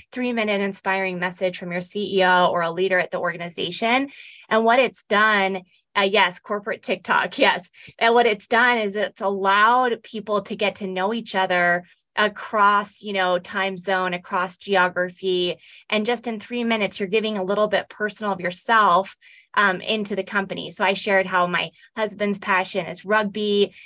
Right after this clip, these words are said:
and a story about the All Blacks in New Zealand. And so you kind of share something, and it happens every Monday at nine o'clock. So that's, that's one way that we've worked to stay connected. Um, we have a connected Slack channel, like Vanessa talked about,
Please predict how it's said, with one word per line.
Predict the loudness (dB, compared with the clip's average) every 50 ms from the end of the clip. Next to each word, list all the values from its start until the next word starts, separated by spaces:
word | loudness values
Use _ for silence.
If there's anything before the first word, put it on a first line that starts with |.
| -20 _ _
and | -2 0 0 0 -2 -2
a | -4 -4
story | -6 -6 -4 0 0 2 2 2
about | 2 0 0 -2 -2 -6
the | -4 0
All | 0 2 2 0
Blacks | 0 0 2 2 0 -2 -8 -12 -12
in | -10
New | -10 -10 -12 -12
Zealand. | -8 -4 -4 -2 0 2 2 2 2 2 2 0 -2 -6 -14 -20 -20 _
And | -2 0 0 0
so | 0 0
you | -2 -2 -4
kind | -4 -6 -4 -2 -2
of | -2 -2
share | -4 -2 -2 0 0 -2
something, | -2 -2 -4 -4 -4 -4 -4 -2 -2 -2 -4 -4
and | -2 -2 -2
it | -2 0
happens | -2 -2 -2 -2 -4 -2 -2
every | -2 -2 0 -2 -2
Monday | -2 -2 -2 -2 -4
at | -4 -4
nine | -6 -6 -6
o'clock. | -8 -8 -6 -4 -4 -4 -4 -6 -8
So | -4 0
that's, | 4 4 4 4 2 -4
that's | -2 -2 -2 -2 -2 -4
one | -2 -2 -2 0 -2
way | -2 0 0 0 -2 -4 -8 _ _ _ _ _
that | -2 2 2
we've | 2 2 2
worked | 0 -2 -2 -2 -8
to | -14
stay | -8 -6 -6 -6
connected. | -6 -6 -6 -6 -6 -6 -8 -8 -8 -8 -8 -10 -16 -20 -20 -20 -20 -6 _
Um, | 4 4 4 4 4
we | 0 0
have | 2 2 2 2
a | 2
connected | -2 -4 -4 -4 -4 -4 -4 -6 -6
Slack | 2 2 2 2 2
channel, | -2 -6 -4 -2 0 2 2 2 2
like | 2 0 -2 -2
Vanessa | -4 -2 -2 -2 -4 -4 -8 -8
talked | -6 -2 -2 -2 -2 -2 -2
about, | 0 4 6 6 6 6 4 0